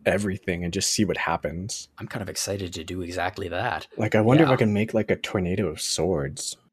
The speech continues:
Speaker 2: <laughs> Sword tornado. Oh my God.
Speaker 1: <laughs>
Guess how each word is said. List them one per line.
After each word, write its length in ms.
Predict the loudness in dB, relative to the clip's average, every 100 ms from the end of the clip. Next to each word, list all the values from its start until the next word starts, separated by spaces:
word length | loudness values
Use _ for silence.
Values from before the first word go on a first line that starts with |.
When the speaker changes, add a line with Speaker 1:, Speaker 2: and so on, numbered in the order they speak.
| -18 -2
Speaker 2:
<laughs> 400 | 4 4 6 4 4
Sword 440 | 2 0 0 0
tornado. 540 | 4 6 6 6 8 6
Oh 120 | 4
my 120 | 4 6
God. 280 | 6 4 6
Speaker 1:
<laughs> 1200 | 4 6 4 6 2 2 0 -2 -4 -10 -14 -6